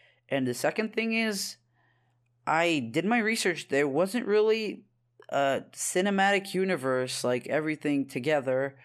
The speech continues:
of this size before the M C U. So it was a new thing. It was good. We haven't had good comic book movies. So, uh, basically, those are the first actually good superhero movies that were connected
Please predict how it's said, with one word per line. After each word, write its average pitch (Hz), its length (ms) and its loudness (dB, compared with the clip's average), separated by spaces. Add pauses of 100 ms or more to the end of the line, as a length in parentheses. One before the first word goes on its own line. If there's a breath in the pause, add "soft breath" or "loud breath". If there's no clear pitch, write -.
(520 soft breath)
of 127 200 -4
this 143 180 0
size 147 480 2
before 135 400 0
the 127 140 -2
M 120 100 -2
C 156 200 -6
U. 156 120 0
So 117 320 -2 (420 loud breath)
it 143 60 0
was 143 220 0
a 113 40 2
new 139 300 0
thing. 202 720 -2
It 110 140 -2
was 127 240 -4
good. 170 680 0 (320 soft breath)
We 135 200 0
haven't 147 280 2
had 131 640 -2
good 139 400 0
comic 139 420 0
book 131 240 -4
movies. 135 920 -2
So, 143 420 -2 (340)
uh, - 80 0
basically, 175 500 0
those 156 300 2
are 151 140 0
the 131 180 -4
first - 600 -2
actually 143 580 0
good 135 440 0 (280)
superhero 147 760 0
movies 139 480 -2
that 123 140 2
were 117 220 0
connected 131 800 -2